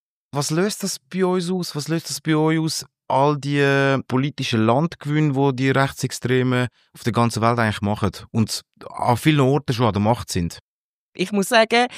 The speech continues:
Speaker 2: jetzt, wo der Ur grad den Teaser da angefangen hat, die Einleitung gemacht hat, hat's mich schon wieder so genervt. Mich schiesst so an, jetzt wieder aufs Neue drüber zu schwätzen, oh,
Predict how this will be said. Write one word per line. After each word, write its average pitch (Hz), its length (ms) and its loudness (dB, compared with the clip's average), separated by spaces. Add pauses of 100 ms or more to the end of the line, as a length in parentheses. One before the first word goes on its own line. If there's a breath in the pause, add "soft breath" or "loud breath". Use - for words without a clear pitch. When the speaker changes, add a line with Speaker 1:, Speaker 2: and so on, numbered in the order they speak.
(160 loud breath)
Speaker 2:
jetzt, 247 320 0
wo 220 80 0
der 196 260 4
Ur 247 160 -2
grad 196 300 0
den 151 160 0
Teaser 226 320 0
da 196 260 4
angefangen 208 440 2
hat, 190 180 2
die 175 160 -6
Einleitung 180 420 0
gemacht 160 300 0
hat, 160 180 0
hat's 151 300 -4
mich 151 140 -4
schon 147 160 -2
wieder 143 140 -2
so 151 380 -2
genervt. 131 480 -4 (280 soft breath)
Mich 151 140 -2
schiesst - 480 -4
so 190 340 4
an, 156 400 4 (320 soft breath)
jetzt 160 420 -2
wieder 226 300 2
aufs - 160 -4
Neue 185 320 4
drüber 175 280 0
zu - 80 -6
schwätzen, 175 400 2
oh, 165 300 0